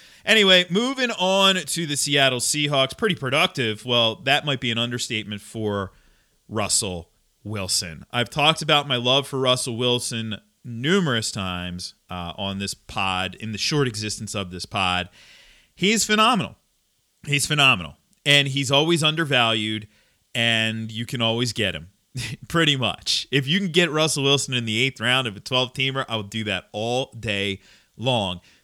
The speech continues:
The guy throws to the end zone more than anyone else. Over the last two years, nobody has thrown to the end zone more frequently than Russell Wilson. He is a stud. He is a stud,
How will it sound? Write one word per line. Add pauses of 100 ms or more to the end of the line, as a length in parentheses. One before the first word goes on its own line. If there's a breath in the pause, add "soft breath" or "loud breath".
The
guy
throws
to
the
end
zone
more
than
anyone
else.
Over
the
last
two
years,
nobody
has
thrown
to
the
end
zone
more
frequently
than
Russell
Wilson. (380 soft breath)
He
is
a
stud. (280)
He
is
a
stud,